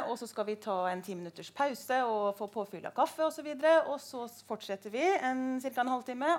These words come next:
og så er det rom for innspill og spørsmål fra salen. Mhm. Da er det deres tur. Skal vi starte med deg, Huda?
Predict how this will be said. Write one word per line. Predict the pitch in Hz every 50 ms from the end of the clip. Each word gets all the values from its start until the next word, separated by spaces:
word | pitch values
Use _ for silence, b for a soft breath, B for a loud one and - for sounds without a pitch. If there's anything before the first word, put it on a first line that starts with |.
| -
og | - 269
så | - - - - 240 226 226 -
er | - 220 214 214 208
det | 220 233 254 247 - - - - - - - - 220
rom | 240 262 269 294 349 339 - -
for | - 214 214 220 226 240 - -
innspill | 262 247 233 220 - - - - 180 185 190 -
og | 214 214
spørsmål | - - 196 180 - - - 170 170 170 -
fra | 190 185 185
salen. | - 190 156 - - - - - _ _ _ _ _ _ _ _ _ _ _ _ _ _ _ _ - - _ _ _ - - - _ _ _ -
Mhm. | 226 175 156 226 392 - - - _ _ _ B B B B B B B B B B B - 202 180
Da | 175 269 392 466 381 - 160 B B B B B B B -
er | 277
det | 311 349 370
deres | 226 196 196 190 -
tur. | - 220 214 208 202 180 B B B B B _ _ _ _ _ b b b b b b b b b b b b -
Skal | - - 277 262 285
vi |
starte | 269 - - 277 240 226 233 220 214
med | 214 226 220 220 220 226 220 214
deg, | 214 202 196 202 202
Huda? | 208 190 208 240 285 320 302